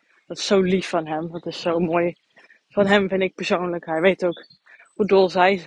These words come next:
erop zullen zijn. Toen wij bij de eerste keer dat we zwanger waren, en het bleek natuurlijk later een miskraam, maar het verteld hadden. Oh, mijn schoonmoeder die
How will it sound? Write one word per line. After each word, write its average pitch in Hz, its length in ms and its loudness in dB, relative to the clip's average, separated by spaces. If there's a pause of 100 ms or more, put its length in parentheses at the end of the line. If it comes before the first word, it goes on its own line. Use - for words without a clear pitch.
erop 180 240 -4
zullen 180 280 -4
zijn. 156 440 -6 (1080)
Toen 208 160 -4
wij 175 220 0
bij 175 140 2
de 170 60 0
eerste 185 360 0
keer 185 200 4
dat 165 140 -4
we 175 60 -10
zwanger 175 320 -2
waren, 160 360 0
en 165 80 -8
het 147 80 -18
bleek - 340 -10
natuurlijk 131 200 -10
later 123 160 -16
een 160 60 -8
miskraam, 165 500 -2
maar 151 220 -14 (560)
het 165 160 -16
verteld 208 440 6
hadden. 185 320 0 (880)
Oh, 180 220 2
mijn 160 120 -12
schoonmoeder 165 480 -4
die 160 240 -8